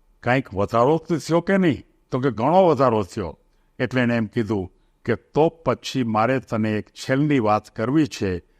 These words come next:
અને જો હવે તારો જુસ્સો વધે નહીં, તો તું તારા જીવનમાં કોઈ દિવસ આગળ નહીં વધી શકે."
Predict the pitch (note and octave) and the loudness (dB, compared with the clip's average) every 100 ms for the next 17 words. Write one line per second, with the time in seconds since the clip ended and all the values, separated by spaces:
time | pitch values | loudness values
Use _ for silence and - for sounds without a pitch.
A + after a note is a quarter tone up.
0 | _ B2 A2+ G2+ A2+ F2 E2+ G2 C3+ E3 | _ -4 -2 0 -2 -2 -4 0 2 2
1 | - C3 B2 A#2+ G2+ G#2+ - A#2 G#2+ G2+ | 2 2 2 2 -2 -6 -4 0 0 -2
2 | _ _ _ - G#2 G#2+ G2+ B2 A2 A#2+ | _ _ _ -4 0 0 0 -2 0 2
3 | E3 A#2 G#2 - _ _ - C3 - A#2+ | 2 2 -2 -10 _ _ -4 -4 -2 -6
4 | - A2+ A2+ G2+ G2 G2+ G#2 G#2 G#2 - | -2 0 2 0 -2 0 2 0 -2 -4
5 | - C#3 A#2+ G2 G#2 G#2+ - G2 F#2+ F#2+ | 0 2 2 0 -2 -2 -2 -2 0 -2
6 | F2+ F2+ F2 F2 F2+ E2 D2+ | -2 -2 -4 -6 -10 -12 -16